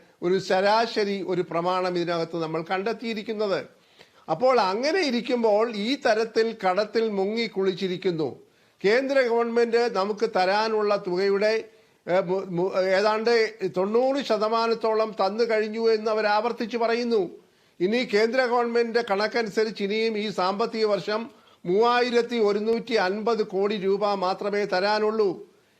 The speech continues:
എന്നാൽ നമ്മയൊക്കെ അത്ഭുതപ്പെടുത്തുന്നതാണോ കബളിപ്പിക്കുന്നതാണോ എന്ന് എനിക്കറിഞ്ഞുകൂടാ. നിയമസഭയിൽ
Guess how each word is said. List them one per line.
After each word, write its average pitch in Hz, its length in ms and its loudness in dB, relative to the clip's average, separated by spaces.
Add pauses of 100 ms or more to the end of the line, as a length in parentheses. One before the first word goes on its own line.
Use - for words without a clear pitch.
എന്നാൽ 214 340 2
നമ്മയൊക്കെ 233 640 2
അത്ഭുതപ്പെടുത്തുന്നതാണോ 214 1400 0
കബളിപ്പിക്കുന്നതാണോ 214 880 0
എന്ന് 196 120 0
എനിക്കറിഞ്ഞുകൂടാ. 190 720 0 (440)
നിയമസഭയിൽ 233 920 2